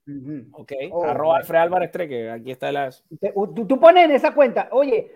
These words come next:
Speaker 1: me siento bien", y yo veo que tiene como setecientos
Speaker 2: Sí.
Speaker 1: retweets,
Speaker 2: Ten-
Speaker 1: veinte mil likes, pero el tipo lo que está poniendo es, "Me siento bien". <laughs> Ya,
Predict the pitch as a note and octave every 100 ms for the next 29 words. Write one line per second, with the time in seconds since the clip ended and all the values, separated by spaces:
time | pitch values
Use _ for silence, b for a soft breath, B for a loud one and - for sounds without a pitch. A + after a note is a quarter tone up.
0 | - G#3 B3 A#3 C4+ C4 C#4+ C#4+ A3+ G#3+
1 | A#3+ B3+ G#3 A3 B3 C4 - G#3+ F#3+ G3+
2 | G#3+ C4+ A3 G#3 - A3 D4+ D#4 - b
3 | _ G3+ F3+ E3 G#3+ A#3+ C4 C#4 - -
4 | B3 C#4 F4 F4 C#4 B3+ D#4 D#4 E4 D#4
5 | C4 - C#4+ D4 D#4 E4 E4+ F3 - -
6 | D4+ B3 -